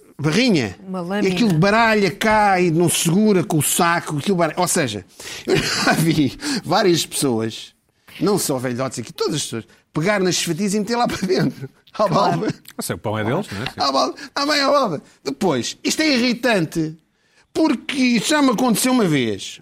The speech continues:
Speaker 1: Eu pensei, "Olha, vou meter, depois logo se vê." Não, logo se vê nada. Eu sou uma pessoa organizada,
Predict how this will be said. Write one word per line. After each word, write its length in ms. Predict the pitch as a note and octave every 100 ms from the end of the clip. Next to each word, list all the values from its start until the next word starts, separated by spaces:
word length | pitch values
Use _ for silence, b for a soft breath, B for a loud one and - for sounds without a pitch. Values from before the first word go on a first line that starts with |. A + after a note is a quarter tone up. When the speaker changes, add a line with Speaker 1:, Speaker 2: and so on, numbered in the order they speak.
| _
Speaker 1:
Eu 100 | -
pensei, 260 | F#3 D3 F3+
"Olha, 220 | F3+ C3+
vou 180 | G3 G#3
meter, 240 | E3 G#3+
depois 160 | E3+ E3
logo 180 | D#3+ C3+
se 180 | - A#2
vê." 160 | A2 -
Não, 280 | D#4 G#3
logo 140 | A3 F#3+
se 140 | -
vê 120 | D3+ D#3+
nada. 420 | A#3+ A#3 E2+ - _ _ _ _ _ _ _ _ _ _
Eu 80 | G3+
sou 140 | -
uma 100 | F#3
pessoa 200 | C#3 F3
organizada, 500 | C3+ B2 G#2 G2 F#2+